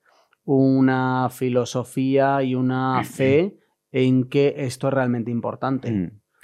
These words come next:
Speaker 1: Porque luego hay muchas ma-, eh, empresas que hacen dinero y no tienen marca. ¿Sabes lo que te quiero decir?
Speaker 2: Correcto, correcto. Sí, em, aquí yo voy a decir lo que yo pienso, que
Speaker 1: Vale.
Speaker 2: puede ser, ¿no? Aquí
Speaker 1: Para eso
Speaker 2: tendría que
Speaker 1: has venido.
Speaker 2: estar, sí, sí, pero puede estar Nuria y Bea, a lo mejor me diría, "No, no es esto".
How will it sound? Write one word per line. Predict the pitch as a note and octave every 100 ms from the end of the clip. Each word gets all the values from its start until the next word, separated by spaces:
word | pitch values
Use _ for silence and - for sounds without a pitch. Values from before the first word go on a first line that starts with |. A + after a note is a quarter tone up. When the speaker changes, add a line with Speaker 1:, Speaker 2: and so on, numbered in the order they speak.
| -
Speaker 1:
Porque | A#2+
luego | B2 F3
hay |
muchas | F#3+ F3+ E3 C#3+
ma-, | D#3 A#2
eh, | D3+ C3+ C3+ C3+
empresas | C3+ C3+ F3 B2+ -
que | B2
hacen | C3+ F3+
dinero | C3 D3+ F3 C4 _ _ _ -
y | B2
no | C3+
tienen | E3 A#2
marca. | G#2 D3 - - _ _ _ _ _ _ _ _ _
¿Sabes | - E3+ F#3+
lo |
que | E3
te |
quiero | E3 D#3+ D#3+
decir? | F#3 C#3
Speaker 2:
Correcto, | A2+ _ _ _ _ _
correcto. | F2+ F2 E2+ _ - _ - - -
Sí, | - - - C3+ F#2+ - _ -
em, | A#2+ A#2 A2+ A2 G#2+ G#2+ G#2 _ _ - _ - _ _ _ _ -
aquí | A2 G#2+ - A#2 A#2 A#2
yo | A2 A2
voy | A#2+ A#2
a |
decir | A2 B2
lo |
que | B2 A2+
yo | G2
pienso, | G#2+ G#2+ F2+ D2+
que | - F2
Speaker 1:
Vale. | F2 D2+
Speaker 2:
puede | F#2 F#2+ F#2
ser, | - F#2 F2
¿no? | F2 G2+
Aquí | A2
Speaker 1:
Para | G#2
eso | G2 A2
Speaker 2:
tendría | A2
que | G#2+
Speaker 1:
has | G#2 G2+ G2+ G2
venido. | F#2+
Speaker 2:
estar, | A2 -
sí, | - A2+
sí, | G2+
pero | F2+ D#2+
puede | E2
estar | E2+ F#2
Nuria | G2 F2+ F2
y |
Bea, | F#2 A2
a | F#2+
lo |
mejor | E2 - F2+ F2+
me |
diría, | F2 D#2
"No, | E2 A#2+
no | G#2
es | G2+
esto". | _